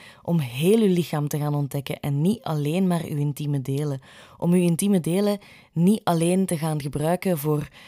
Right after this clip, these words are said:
ehm, seksuele stimulatie, maar daar ook regelmatig aan te komen zonder dat dat seksueel hoeft te zijn. Want die zelfontdekking, die, dat spelen met uzelf, die dingen die je kunt ontdekken aan je eigen lichaam, dat gaat echt veel verder dan dat je zelf denkt.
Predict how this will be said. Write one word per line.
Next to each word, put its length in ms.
ehm, 460
seksuele 600
stimulatie, 840
maar 120
daar 140
ook 120
regelmatig 560
aan 220
te 100
komen 420
zonder 440
dat 120
dat 100
seksueel 500
hoeft 200
te 100
zijn. 300
Want 120
die 120
zelfontdekking, 1120
die, 380
dat 180
spelen 440
met 140
uzelf, 440
die 120
dingen 260
die 180
je 100
kunt 280
ontdekken 460
aan 80
je 80
eigen 300
lichaam, 420
dat 140
gaat 140
echt 200
veel 180
verder 480
dan 120
dat 120
je 100
zelf 320
denkt. 440